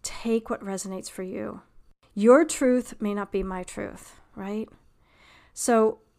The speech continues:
as I wrap up here and you continue on your <laughs> twin flame journey, I invite you to hold yourself with compassion and remember that we are on a mysterious journey, and we are mysterious beings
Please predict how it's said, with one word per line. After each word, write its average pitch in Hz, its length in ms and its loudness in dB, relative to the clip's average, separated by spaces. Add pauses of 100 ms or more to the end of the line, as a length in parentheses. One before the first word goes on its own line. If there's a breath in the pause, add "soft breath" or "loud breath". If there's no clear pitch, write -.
as 247 140 0
I 247 100 4
wrap 247 280 2
up - 180 -2
here 202 380 -4 (140)
and 208 100 -4
you 208 60 -4
continue 226 500 -4
on 220 160 -4
your 220 100 -4
<laughs> - 20 -12
twin 220 280 -2
flame 226 260 2
journey, 185 400 -4 (720 soft breath)
I 226 120 -2
invite 233 320 0
you 254 60 -2
to 226 60 -2
hold 214 260 -2
yourself 220 340 -4
with 233 140 -10
compassion 190 760 -10 (880 soft breath)
and 214 180 -2
remember 214 600 0 (120)
that - 220 -6
we 214 240 0
are 220 120 0
on 202 200 -4
a 208 40 -6
mysterious 196 720 -6
journey, 190 520 -14 (880)
and 208 80 0
we 214 100 6
are 226 80 2
mysterious 214 720 -4
beings 185 640 -12